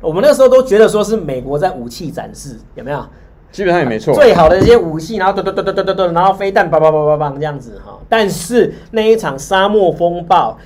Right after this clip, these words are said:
Speaker 1: 也种下了九一一的前因。
Speaker 2: 对啊。
Speaker 1: 对，因为他在那个中东引起了所谓的仇恨。啊，那他明明就是一个正义的行动啊，为什么要引起仇恨？哈，那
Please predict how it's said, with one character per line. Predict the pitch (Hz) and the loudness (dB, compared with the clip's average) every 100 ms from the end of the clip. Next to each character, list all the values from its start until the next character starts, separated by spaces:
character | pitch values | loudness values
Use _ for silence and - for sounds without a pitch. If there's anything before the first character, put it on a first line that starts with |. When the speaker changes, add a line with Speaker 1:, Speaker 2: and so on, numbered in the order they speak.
| - | -16
Speaker 1:
也 | 175 160 135 | -8 -4 -2
种 | - - 220 170 | -2 2 2 2
下 | 147 214 165 | -2 2 2
了 | 135 117 | 0 -4
九 | - 139 131 113 117 | -10 -6 -4 -4 -8
一 | 185 180 185 190 170 | -10 -12 -12 -10 -8
一 | 170 | -6
的 | 151 123 110 | -4 -4 -6
前 | - - 113 | -18 -14 -12
因。 | 117 120 117 - | -12 -12 -14 -12
Speaker 2:
对 | 101 95 | -12 -12
啊。 | 90 - - | -14 -14 -2
Speaker 1:
对， | 151 156 131 | 2 4 2
因 | 190 240 | -2 -2
为 | 262 | -2
他 | 240 220 240 | -2 -2 -2
在 | 240 254 214 170 - | 0 0 0 -2 -8
那 | 214 | -8
个 | 202 170 151 | -2 -2 -2
中 | - 220 220 220 | 0 2 2 2
东 | 220 202 214 | 4 4 2
引 | 165 156 170 | -8 -8 -8
起 | - 160 139 | -10 -10 -8
了 | 135 | -6
所 | 131 131 127 | -8 -10 -8
谓 | 151 190 160 | -2 0 -2
的 | - 139 123 | -4 -8 -8
仇 | 113 - 117 | -10 -10 -6
恨。 | 156 123 - - - - - - | -4 -4 -8 -20 -20 -20 -20 -18
啊， | - 117 123 | -10 -8 -2
那 | 320 381 349 | 0 0 -2
他 | 294 | -6
明 | 359 330 | -6 -8
明 | 311 | -8
就 | 311 | -8
是 | |
一 | 311 | -4
个 | 277 | -4
正 | - 302 | -4 -6
义 | 311 | -2
的 | 269 | 2
行 | 233 208 247 | 0 -2 -2
动 | 294 254 | 0 0
啊， | 233 | 0
为 | 240 311 277 | -2 -2 -4
什 | - 156 | -4 -6
么 | 165 | -4
要 | 214 240 | -2 -2
引 | 185 | -6
起 | 202 151 | -12 -14
仇 | 143 123 135 | -12 -10 -8
恨？ | 180 - - | -4 -4 -6
哈， | 117 123 | -14 -6
那 | 190 190 | -4 -4